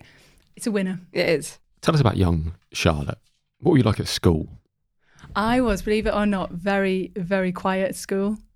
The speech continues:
Speaker 1: I was incredibly sporty, so I was on all the sports teams, so, like, netball, rounders, tennis, things like that. So I was always busy and I had a lot of sporting friends and stuff. But in class, I would just be very quiet, just kinda keep my head down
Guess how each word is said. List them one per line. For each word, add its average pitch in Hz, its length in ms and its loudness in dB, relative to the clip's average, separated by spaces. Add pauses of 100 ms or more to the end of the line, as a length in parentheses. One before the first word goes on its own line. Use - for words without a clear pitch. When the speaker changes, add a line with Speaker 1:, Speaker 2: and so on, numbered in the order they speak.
Speaker 1:
I 214 100 2
was 220 140 0
incredibly 285 640 2
sporty, 208 580 0
so 202 140 0
I - 20 4
was 208 120 0
on 233 100 2
all 247 100 0
the 226 80 0
sports 202 440 0
teams, 185 340 -2
so, 190 160 0
like, 190 160 0
netball, 185 600 2
rounders, 185 720 -2 (120)
tennis, 185 360 -4
things 196 220 -4
like 196 140 -2
that. 190 240 0
So 208 80 0
I - 20 2
was 190 80 -2
always 214 260 2 (140)
busy 202 400 2
and 190 140 -2
I - 20 -2
had 190 100 -4
a 196 40 -4
lot 196 100 0
of 190 60 -6
sporting 190 400 -2
friends 190 340 -2
and 196 100 -2
stuff. 180 280 -6
But - 180 -4 (320)
in 269 180 6
class, 208 360 0
I 208 160 -2
would 196 320 -4
just - 180 -6
be 196 80 -4
very 190 260 -6
quiet, 202 380 -4
just 196 140 -10
kinda 196 160 -6
keep - 180 -8
my 208 80 -4
head 196 180 -4
down 190 440 -6